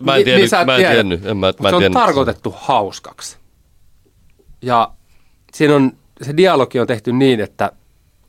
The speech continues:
Speaker 2: vähänkin jos sitä kuuntelee tarkemmin, niin pitäisi niinku nauraa viiden minuutin välein. Siinä on myöskin kirjoitettu ihan selkeitä vitsejä. Ja jos me katsotaan sitä kästäystä, että siellä on,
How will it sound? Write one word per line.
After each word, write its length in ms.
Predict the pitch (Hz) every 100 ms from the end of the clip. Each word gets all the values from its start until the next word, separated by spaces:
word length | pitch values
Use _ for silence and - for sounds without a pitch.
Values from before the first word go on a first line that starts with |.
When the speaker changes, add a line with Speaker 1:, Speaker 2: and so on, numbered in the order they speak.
| _ _ -
Speaker 2:
vähänkin 340 | 151 135 127
jos 120 | 113 101
sitä 120 | 107
kuuntelee 500 | - 123 107 98 98
tarkemmin, 500 | 110 110 95 90 90
niin 120 | - -
pitäisi 240 | 98 90
niinku 180 | 101 -
nauraa 580 | 98 110 101 87 80 73 _ _ _ _ _ _ _ _
viiden 260 | 113 104 82
minuutin 360 | 82 85 76
välein. 300 | 76 - - - _ _ _ _ _ _
Siinä 140 | 135
on 40 | 131
myöskin 260 | 131 127
kirjoitettu 420 | 123 123 117 -
ihan 120 | 123 127
selkeitä 400 | 135 - - 196
vitsejä. 440 | 202 - 214 - _ _ _ _ _ _ _ _ -
Ja 80 | 127
jos 140 | 107
me 60 | 127
katsotaan 320 | 139 127 120
sitä 120 | -
kästäystä, 600 | - 170 151 - 107 -
että 200 | 101 -
siellä 240 | 104 101 101
on, 160 | 92